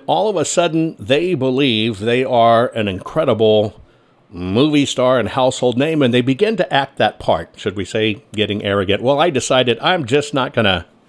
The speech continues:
work any longer, uh, with talent. So I had been spending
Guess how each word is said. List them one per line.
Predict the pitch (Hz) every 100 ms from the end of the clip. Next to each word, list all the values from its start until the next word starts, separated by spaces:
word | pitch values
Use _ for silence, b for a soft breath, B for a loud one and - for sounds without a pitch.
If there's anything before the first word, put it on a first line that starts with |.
| B B B B B B
work | 113 120 - -
any | 120 110
longer, | 104 104 101 92 92 95 - - - - - - b b b b b b b b -
uh, | 104 101 101 - - - - - - -
with | 107 101 -
talent. | - 101 87 80 -
So | 156 143
I | 170 196
had | 156 156 139 127
been | 143 135
spending | 127 - - 180 185 127 104 101 117